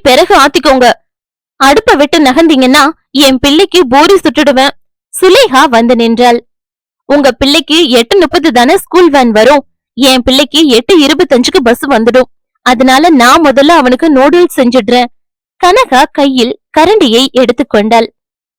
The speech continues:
"அம்மா, எனக்கு நூடுல்ஸ் வேண்டாம், ஃப்ரைட் ரைஸ் செய்யுங்க." ஆதவ் குரல் கொடுக்க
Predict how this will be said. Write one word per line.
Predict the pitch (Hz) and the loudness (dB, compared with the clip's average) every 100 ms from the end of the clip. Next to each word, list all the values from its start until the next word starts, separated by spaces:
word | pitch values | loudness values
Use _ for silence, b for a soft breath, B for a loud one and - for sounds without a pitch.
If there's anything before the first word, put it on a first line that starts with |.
| _ - | _ -6
"அம்மா, | 277 349 427 359 254 _ - | -2 0 2 0 -2 _ -6
எனக்கு | 320 415 466 | -4 -2 0
நூடுல்ஸ் | 311 349 480 480 330 | 0 0 2 0 0
வேண்டாம், | 285 269 285 226 - _ _ | -2 0 0 -2 -8 _ _
ஃப்ரைட் | 320 392 370 | -2 0 0
ரைஸ் | 339 330 - | -2 -2 -2
செய்யுங்க." | 269 269 262 233 - _ _ 247 | -2 0 0 0 -4 _ _ -2
ஆதவ் | 240 311 415 403 | 0 2 0 -2
குரல் | - 269 349 - | -2 0 0 0
கொடுக்க | 240 254 | -2 0